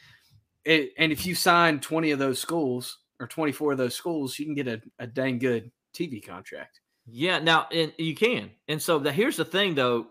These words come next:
Speaker 2: and here's the thing nobody talks about. 'Cause we talk about Clemson and we talk about Florida State and Miami and North Carolina. And we talk about an N C State and a Virginia and a Virginia Tech, teams that have had success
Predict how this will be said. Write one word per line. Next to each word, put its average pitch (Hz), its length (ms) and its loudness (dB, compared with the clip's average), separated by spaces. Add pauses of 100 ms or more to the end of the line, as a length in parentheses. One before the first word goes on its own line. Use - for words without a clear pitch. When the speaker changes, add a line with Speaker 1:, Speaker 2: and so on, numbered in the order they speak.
Speaker 2:
and 143 80 -2
here's 185 180 2
the 160 80 -10
thing 160 140 0
nobody 143 300 2
talks - 320 -6
about. 101 260 -14 (480)
'Cause 151 100 0
we 165 120 6
talk 196 260 6
about 156 260 6
Clemson 131 520 -2
and 120 100 -8
we 131 100 -2
talk 143 300 2
about 120 360 -2 (240)
Florida 139 460 0
State 123 420 0
and 120 100 -8
Miami 123 580 0
and 107 120 -8
North 123 240 -4
Carolina. 113 720 -4 (420)
And 143 100 0
we 160 60 4
talk 180 200 6
about 165 220 8
an 143 80 4
N 147 140 4
C 139 180 -2
State 139 320 0
and 123 80 -6
a - 40 -4
Virginia 127 520 -4
and 117 100 -4
a 110 40 -6
Virginia 120 520 -4
Tech, 117 340 -2 (540)
teams 180 300 6
that 156 140 10
have 135 100 6
had 151 300 6
success - 960 -2